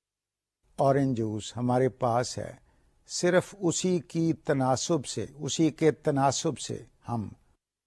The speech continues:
دوسرے جوسز کو استعمال کر سکتے ہیں، اور ٹوٹل کوانٹٹی اورنج جوس کی مقدار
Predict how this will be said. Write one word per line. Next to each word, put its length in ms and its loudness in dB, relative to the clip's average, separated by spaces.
دوسرے 400 2
جوسز 460 -2
کو 120 0
استعمال 480 -2
کر 80 4
سکتے 380 -8
ہیں، 160 -14
اور 120 -2
ٹوٹل 460 2
کوانٹٹی 440 -2
اورنج 400 6
جوس 280 2
کی 120 2
مقدار 580 0